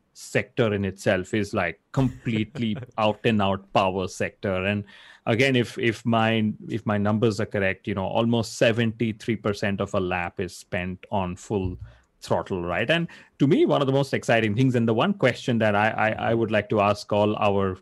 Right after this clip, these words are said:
Speaker 1: viewers and listeners is, Austria is the shortest lap time on the entire calendar,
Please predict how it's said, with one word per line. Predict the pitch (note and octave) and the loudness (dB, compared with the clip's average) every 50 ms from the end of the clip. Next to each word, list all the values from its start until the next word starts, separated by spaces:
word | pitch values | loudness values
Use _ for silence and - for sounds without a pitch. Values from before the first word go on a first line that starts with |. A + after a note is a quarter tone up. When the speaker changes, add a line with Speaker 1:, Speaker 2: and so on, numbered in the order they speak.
| _ - | _ -6
Speaker 1:
viewers | A2 A2 G2 G2 G2+ G2 G2 - | -4 -2 0 2 0 0 0 -2
and | F#2+ F#2 F#2 | -4 -4 0
listeners | F#2+ G2+ F#2+ G2 - - G#2+ G2 F#2 F2+ - | 0 0 0 0 -2 -4 -2 -2 -2 -2 -2
is, | G#2+ G#2 G#2 G2 - - _ - - - _ _ _ _ _ _ _ _ | 0 0 0 0 -2 -6 _ -20 -20 -20 _ _ _ _ _ _ _ _
Austria | - D#3+ F#3+ - - - - D4+ D4+ A#3+ A2 F#2+ - D#3 F3+ - _ _ _ _ _ - | 2 2 2 2 -4 -8 -4 -2 -2 0 0 -2 -2 -6 -10 -16 _ _ _ _ _ 0
is | C3 B2+ B2+ B2 A#2+ A2 A2 - - - - - _ _ _ _ _ | 2 4 4 4 2 0 -4 -10 -16 -18 -20 -20 _ _ _ _ _
the | - B2 | -2 -2
shortest | A#2+ - - - D3+ C3 B2+ C3 C#3 C3 B2+ C3 - - - - - _ - | -2 -2 0 2 2 2 4 4 2 0 0 0 -6 -14 -18 -20 -14 _ -2
lap | A2+ A2 G#2+ A#2 G2+ - _ | 0 2 2 2 0 -2 _
time | - A#2 G#2 G2 F#2+ F#2+ G2 - _ _ - | -2 0 0 0 -2 -4 -6 -10 _ _ -2
on | A2 G#2+ G#2+ | 0 0 0
the | G#2 G#2+ G#2 | 0 0 0
entire | G2 G2 G2 A2 G2 F#2 E2+ | -2 -2 0 0 0 -2 -2
calendar, | - - F#2 E2 E2+ E2+ E2+ - - E2 | -4 -4 -4 -4 -4 -8 -10 -12 -14 -14